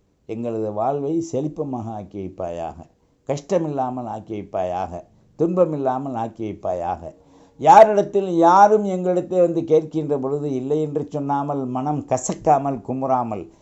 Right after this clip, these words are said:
எங்களுடைய கையில் கொடுத்திருப்பதை அவர்களுக்கு நாங்கள் உதவி புரிய அருள்பாலிப்பாயாக.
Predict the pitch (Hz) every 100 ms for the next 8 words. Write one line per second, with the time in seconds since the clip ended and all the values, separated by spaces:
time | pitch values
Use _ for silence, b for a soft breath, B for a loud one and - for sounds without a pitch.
0 | b - 135 147 139 131 120 135 160 165
1 | 131 - 151 160 139 131 123 127 117 117
2 | 113 113 113 113 107 104 98 131 151 127
3 | 113 117 104 104 110 104 101 90 - 87
4 | 87 78